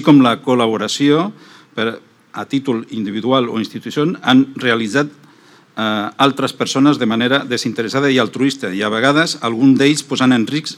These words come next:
la seva pròpia integritat física, en benefici dels drets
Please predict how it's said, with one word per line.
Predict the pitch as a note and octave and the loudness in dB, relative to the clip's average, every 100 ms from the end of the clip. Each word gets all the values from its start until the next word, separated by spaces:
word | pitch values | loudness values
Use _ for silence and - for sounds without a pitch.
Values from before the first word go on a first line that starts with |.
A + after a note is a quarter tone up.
| - | -8
la | B2 G#2+ | -4 -2
seva | - C3+ D3 D#3 - - - _ | 0 2 2 0 -6 -20 -20 _
pròpia | B2+ B2+ C#3 C#3+ B2+ | 0 2 2 0 -2
integritat | A2+ A2+ A2 A#2 A#2 | -4 -4 -4 -4 -4
física, | - F#2 G2 F#2+ | -8 -10 -10 -12
en | E2 D#2+ - A2 G#2+ | -16 -18 -12 -6 -4
benefici | A2 - B2+ D#3 D#3+ | -2 -2 -4 -2 -4
dels | B2 A2+ G#2+ | -2 -4 -4
drets | A#2+ C#3 | -2 -2